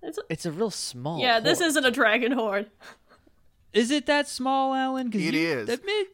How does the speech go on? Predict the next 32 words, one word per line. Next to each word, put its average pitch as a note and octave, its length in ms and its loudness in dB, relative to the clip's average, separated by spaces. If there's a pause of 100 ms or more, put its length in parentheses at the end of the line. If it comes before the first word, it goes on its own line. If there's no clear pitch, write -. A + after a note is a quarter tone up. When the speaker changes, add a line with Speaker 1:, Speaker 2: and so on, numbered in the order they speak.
Speaker 4:
It F3+ 140 0
Speaker 3:
Okay. E3+ 280 2
Speaker 4:
looks G3+ 360 2
like, E3 540 0 (420)
and E3 180 -4
honestly, F#3+ 500 2
I D3 60 0
think D#3+ 280 -8 (340)
Flint F3 200 -6
could E3+ 140 -6
also D#3 240 0
make C#3+ 240 -8
this D3+ 180 -8
logical C#3+ 460 -4
leap. C#3+ 340 -10
It D3 140 -6
looks D3+ 180 -8
like G#3 140 -4
the E3 80 -8
hoard's C#3 280 0
been A2 180 -10
moved. - 340 -12 (440)
And C3 300 -6
what's D#3 220 -2
Speaker 3:
Okay. D#3+ 140 8
Speaker 4:
left C3+ 320 2
behind C#3 840 -2
were C3+ 200 -2
kind C3+ 300 -6
of A2+ 140 -10
the A2+ 80 -14
scraps. - 720 -10